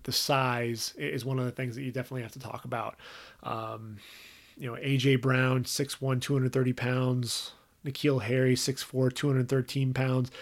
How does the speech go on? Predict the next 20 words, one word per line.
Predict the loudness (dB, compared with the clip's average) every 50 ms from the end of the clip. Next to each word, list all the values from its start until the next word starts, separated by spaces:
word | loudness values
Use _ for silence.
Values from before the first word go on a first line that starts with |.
| -18 -18 -16
Hakeem | -16 -12 -4 0 2 4 4 4
Butler, | 4 2 2 2 0 2 2 4
the | 4 2 0
junior | 0 2 2 4 4 4 4
out | 4 4
of | 2 2
Iowa | 2 2 2 2 0 0
State, | 0 0 0 0 2 2
really | 4 4 4 6
making | 4 4 2 0 0 0
a | 0
name | 2 2 2 0 0
for | 0 -2
himself, | -2 -2 0 0 0 0 0 -2
six | -4 -6 -6 -6
six, | -4 -4 -4 -4 -4
two | -6 -2 0
hundred | 0 2 0 0
twenty-five | -2 -2 -2 -2 0 0 0 0 0
pounds. | -2 -2 0 0 2 2 0 -2 -4